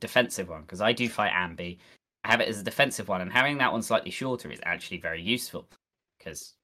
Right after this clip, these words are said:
of the way that you can fight with them. You don't have to always be lugging around these really long ones on both hands. That one also travels a lot faster,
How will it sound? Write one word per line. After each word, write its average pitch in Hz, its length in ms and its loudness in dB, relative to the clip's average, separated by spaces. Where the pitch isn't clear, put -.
of 85 180 -12
the 92 80 -10
way 90 200 0
that - 160 -14
you 80 120 -18
can 82 160 -20
fight - 320 -6
with 82 120 -16
them. 80 180 -14
You 80 80 -16
don't 87 240 -4
have - 280 -10
to - 60 -10
always 82 320 -10
be 85 240 -10
lugging 85 240 -8
around 85 280 -6
these 82 240 -16
really 80 220 -12
long 82 220 -12
ones - 240 -20
on 76 80 -14
both 76 200 -14
hands. 78 340 -12
That 131 160 8
one 127 100 2
also 113 200 -4
travels 95 320 2
a 98 40 -4
lot - 160 0
faster, 135 600 8